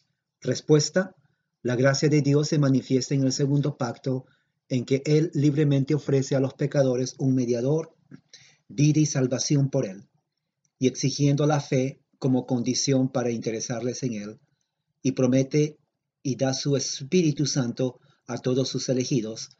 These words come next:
para que trabajen en ellos la fe con todas las demás gracias salvadoras, y para permitirles a toda santa obediencia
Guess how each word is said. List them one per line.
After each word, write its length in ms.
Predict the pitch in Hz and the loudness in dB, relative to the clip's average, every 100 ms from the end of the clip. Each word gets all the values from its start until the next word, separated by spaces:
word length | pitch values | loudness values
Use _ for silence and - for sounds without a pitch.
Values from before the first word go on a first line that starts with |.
| _ _ _ | _ _ _
para 180 | - 113 | -6 -4
que 100 | 120 | -4
trabajen 480 | 110 113 127 143 131 | -4 -4 -2 2 2
en 140 | 123 | 2
ellos 280 | 123 120 120 | 0 -2 -2
la 140 | 127 | -4
fe 400 | - 151 151 156 _ - | -4 0 2 0 _ -8
con 240 | 120 110 | -8 -4
todas 440 | 139 131 135 131 - | -2 0 0 -4 -8
las 160 | 120 110 | -8 -6
demás 340 | 110 120 120 | -6 -6 -6
gracias 440 | 143 127 - 127 - | -4 -4 -4 -6 -4
salvadoras, 760 | 110 107 113 131 143 139 - _ _ _ _ _ - | -8 -6 -4 -2 -2 -4 -8 _ _ _ _ _ -8
y 80 | 120 | -4
para 240 | 120 120 | -4 -2
permitirles 640 | 117 117 127 143 131 139 | -4 -6 -2 0 2 0
a 120 | 123 - | -2 -4
toda 260 | 131 123 | -2 -2
santa 540 | - 139 131 131 131 - _ _ _ _ _ _ _ _ - | -2 -2 -2 -2 -4 -8 _ _ _ _ _ _ _ _ -2
obediencia 840 | 127 127 131 139 135 151 147 | 0 2 2 2 0 0 0